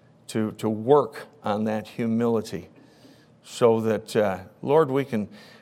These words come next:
we can be more like you. We can let this mind be in, in us, which is, which was in Christ Jesus. Help us to be more like you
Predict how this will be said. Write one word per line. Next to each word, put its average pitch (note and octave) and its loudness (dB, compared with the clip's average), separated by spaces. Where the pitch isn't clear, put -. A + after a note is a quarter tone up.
we C3+ -2
can C3 0
be D3+ 4
more D3 4
like D3+ 4
you. F3 0
We C#3 0
can B2+ -2
let D3+ 4
this B2+ -2
mind C#3 2
be C#3+ 0
in, B2+ -2
in A2+ 0
us, - 0
which B2+ -2
is, B2 -6
which A#2+ -4
was B2 -2
in C#3+ -2
Christ C3 2
Jesus. G#2 -4
Help - -2
us - -8
to A#2 -8
be B2 -2
more A#2+ 4
like A#2+ 2
you A2 -2